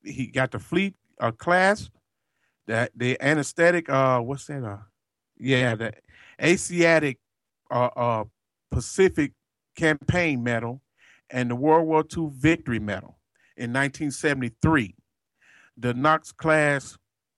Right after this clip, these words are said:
frigate U S S Miller was named for Doris. Winning the, winning the, the Academy Award winning Cuba Gooding Junior, you know, he portrayed him in the movie Pearl Harbor in two thousand one.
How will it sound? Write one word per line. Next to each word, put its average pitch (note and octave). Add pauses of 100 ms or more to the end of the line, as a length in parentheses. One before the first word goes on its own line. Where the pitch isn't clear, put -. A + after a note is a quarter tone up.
(460)
frigate E3
U D#3
S D#3
S C#3
Miller D3
was B2+
named D3+ (360)
for C3
Doris. B2+ (1300)
Winning D#3
the, B2+
winning E3+
the, C3+
the B2
Academy F#3+
Award E3+
winning D#3
Cuba E3+
Gooding D#3
Junior, C#3 (320)
you C#3+
know, D3+
he E3
portrayed D#3+
him C#3 (220)
in B2+
the C3+
movie C#3+
Pearl C#3+
Harbor C#3+
in A#2
two C#3
thousand A#2+
one. G#2+